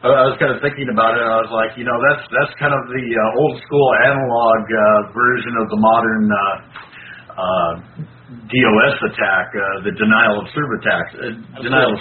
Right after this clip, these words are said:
Speaker 1: service attacks on the internet. <laughs>
Speaker 2: I, I think that is, that is exactly correct. I think that's a really good
Speaker 1: Oh.
Speaker 2: analogy. Um, absolutely. Um, and I, and I think, I mean, I don't wanna, I, I, I don't wanna be in a position of sort of saying that we should be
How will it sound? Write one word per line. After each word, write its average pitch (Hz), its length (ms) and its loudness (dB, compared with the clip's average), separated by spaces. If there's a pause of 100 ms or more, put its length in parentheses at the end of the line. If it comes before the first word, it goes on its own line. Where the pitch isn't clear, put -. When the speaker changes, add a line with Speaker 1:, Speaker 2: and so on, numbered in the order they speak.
Speaker 1:
service 156 240 2
attacks 110 320 0
on 107 80 -4
the 101 160 -6
internet. 87 360 -4 (400)
<laughs> - 360 -2
Speaker 2:
I, 131 160 -2
I 135 160 0
think 131 160 -2
that 127 160 0
is, 110 160 -6
that 123 80 0
is 113 160 -4
exactly 104 480 -6
correct. - 400 -12
I - 80 -12
think 101 160 -10
that's 90 160 -14
a - 0 -
really 92 240 -10
good 98 80 -6
Speaker 1:
Oh. 90 80 -8
Speaker 2:
analogy. 80 360 -10 (680)
Um, 95 260 -2 (2000)
absolutely. 98 360 -6 (680)
Um, 104 460 -2 (580)
and 196 100 2
I, 214 100 0
and 220 140 0
I 220 100 0
think, 254 180 -6
I 202 40 -4
mean, 202 120 0
I 196 80 2
don't 226 200 0
wanna, 190 240 0 (320)
I, 143 100 2
I, 143 220 0 (200)
I - 20 0
don't 139 140 -2
wanna 139 140 -4
be 139 80 -4
in 131 80 -6
a 120 60 -8
position 123 280 -8
of 110 80 -6
sort 107 160 -8
of - 60 -20
saying 117 320 -2
that 90 100 -4
we 92 120 -10 (100)
should 92 220 -14
be 98 140 -6